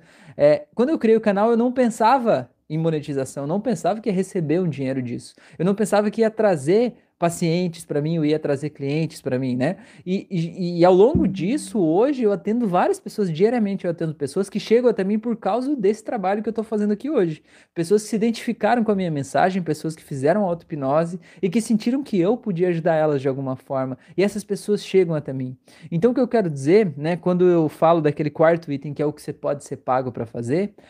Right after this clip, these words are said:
às vezes você ainda não tem a clareza de como você vai receber, certo? Mas, basicamente, você pode ser pago por qualquer coisa que, de alguma forma, ajude alguém.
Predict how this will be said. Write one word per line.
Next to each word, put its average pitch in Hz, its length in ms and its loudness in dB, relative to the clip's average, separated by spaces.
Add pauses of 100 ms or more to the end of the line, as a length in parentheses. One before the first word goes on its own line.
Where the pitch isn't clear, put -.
(160)
às 160 240 2
vezes 165 440 0
você 165 260 -4
ainda 175 180 -4
não 185 200 -4
tem 185 140 -6
a 190 60 -6
clareza 185 560 2
de 170 140 -2
como 196 400 -2
você 156 240 -6
vai 131 180 -2
receber, 127 540 -4 (280)
certo? 139 420 -2 (280)
Mas, 208 600 0
basicamente, 202 920 0
você 190 260 -6
pode 185 340 -4
ser 180 160 -6
pago 165 520 -2
por 170 220 0
qualquer 175 340 -4
coisa 165 480 0
que, 127 100 -8
de 131 80 -2
alguma 170 360 0
forma, 190 460 -2
ajude 185 520 0
alguém. 147 500 0